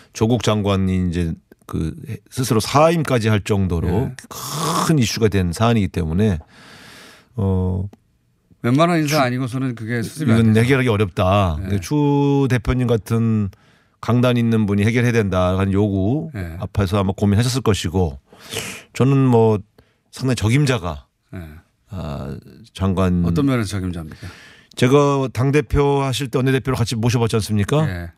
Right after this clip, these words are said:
Speaker 1: 아, 고생했습니다. <laughs> 뭐냐면
Speaker 2: 네.
Speaker 1: 굉장히 강단 있고 고집이세요.
Speaker 2: 그건 마-,
Speaker 1: 예.
Speaker 2: 그건,
Speaker 1: 그러니까
Speaker 2: 그건
Speaker 1: 이분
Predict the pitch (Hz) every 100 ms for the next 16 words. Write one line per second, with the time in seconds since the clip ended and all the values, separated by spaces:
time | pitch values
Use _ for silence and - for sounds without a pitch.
0 | _ 117 110 117 117 104 107 92 - 87
1 | 80 85 - - - - 208 185 - -
2 | 226 - 226 - 220 - 214 170 214 -
3 | - 185 339 226 - 151 - - - -
4 | 165 - 190 - 139 151 147 156 196 110
5 | 80 127 113 98 _ _ _ - 117 156
6 | 196 233 349 285 127 135 139 127 117 98
7 | 98 87 87 82 71 127 - 170 120 98
8 | - - 175 101 90 76 - 131 156 127
9 | 151 156 143